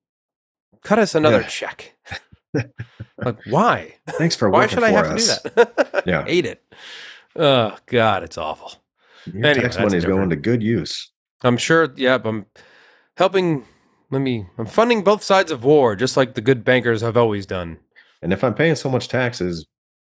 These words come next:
Speaker 2: why don't you just print more money to pay my taxes? 'Cause apparently printing money doesn't, doesn't mean anything.
Speaker 1: Right, just print it, pay my,
Speaker 2: Just
Speaker 1: pay
Speaker 2: print
Speaker 1: my
Speaker 2: it and
Speaker 1: bill.
Speaker 2: pay my taxes. Right. Ridiculous. Yeah.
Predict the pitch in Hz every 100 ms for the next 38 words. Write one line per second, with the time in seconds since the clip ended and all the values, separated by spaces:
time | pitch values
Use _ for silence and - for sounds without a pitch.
0 | _ _ _ _ _ _ 120 151 127 127
1 | 120 - 117 - 101 95 92 92 78 -
2 | 90 85 - 87 82 76 - 78 - 110
3 | 113 87 - 107 82 85 78 78 85 82
4 | 69 80 80 - 85 95 87 82 82 73
5 | 62 65 - 50 - _ _ _ _ 120
6 | - - 101 - 135 - 90 _ - 110
7 | 110 98 - - 120 78 62 87 78 73
8 | - 69 60 55 - _ _ _ _ -
9 | 67 50 - _ _ _ _ _ _ _
10 | 64 64 67 58 60 - _ _ _ _
11 | _ _ _ _ _ _ _ _ _ 50